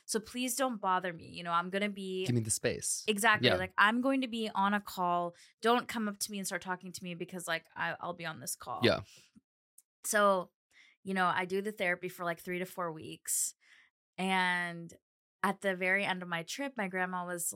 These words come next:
Speaker 1: as I was leaving, my grandma was like, "Pooja, um,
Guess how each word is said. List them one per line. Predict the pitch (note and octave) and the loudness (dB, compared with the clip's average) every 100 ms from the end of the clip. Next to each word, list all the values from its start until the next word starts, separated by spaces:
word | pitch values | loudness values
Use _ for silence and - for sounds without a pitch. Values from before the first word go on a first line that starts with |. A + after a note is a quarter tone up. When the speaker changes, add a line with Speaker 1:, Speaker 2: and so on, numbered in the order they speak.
| F#3 | -4
Speaker 1:
as | F#3 | -4
I | F3+ | -2
was | E3+ E3 | -4 -6
leaving, | F3+ A#3 A#3+ F#3+ E3 - | -4 -4 -2 -4 -6 -8
my | F3+ F3 | -6 -6
grandma | F3+ F3 F3 E3+ E3+ | -6 -8 -6 -8 -6
was | E3+ - | -4 -4
like, | E3+ E3+ - | -4 -6 -10
"Pooja, | - A3+ A3 G#3+ G3 F#3 F3+ F3 _ - - - _ _ _ - | -10 -8 -4 -2 -2 -2 -4 -10 _ -20 -20 -20 _ _ _ -8
um, | F3+ F3+ E3+ E3 | -4 -4 -6 -10